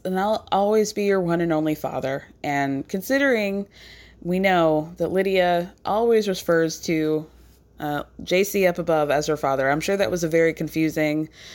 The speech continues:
and possibly even angering moment for Lydia. You think she went up to that <laughs> prayer cl-, you think she went up to that prayer closet and apologized to,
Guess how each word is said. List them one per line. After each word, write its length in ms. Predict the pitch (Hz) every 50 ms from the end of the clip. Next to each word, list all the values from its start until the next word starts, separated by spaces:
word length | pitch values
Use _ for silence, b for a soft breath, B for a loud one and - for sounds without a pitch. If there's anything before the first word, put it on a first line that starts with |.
| B B B
and 80 | -
possibly 500 | 208 269 370 466 - 403 359 294 269 254
even 300 | 247 220 208 196 190 180 - - - _ -
angering 540 | 165 185 202 185 156 143 127 131 135 143 151
moment 380 | - 147 143 135 131 123 - -
for 160 | 117 123 127
Lydia. 420 | 110 123 135 - - 156 139 147 _ - - - - - - B B B B B B B B
You 80 | - 165
think 160 | - 190 190 -
she 100 | 208 185
went 160 | 175 165 165
up 80 | 160 160
to 100 | - 175
that 160 | 170 160 151
<laughs> 20 |
prayer 260 | - - 202 180 - -
cl-, 420 | - - - - - - - - - - - _ _ - - - _ _ _ _ - B B B B B B B
you 120 | - 226
think 160 | 247 240 240 -
she 120 | 240 220
went 140 | 214 208 202
up 100 | 196 202
to 80 | 214
that 180 | 180 185 175 -
prayer 180 | 196 175 175 170
closet 400 | - 175 156 156 156 160 156 151
and 120 | - 156
apologized 560 | 143 - 143 143 143 143 147 143 143 143 -
to, 160 | - 147 -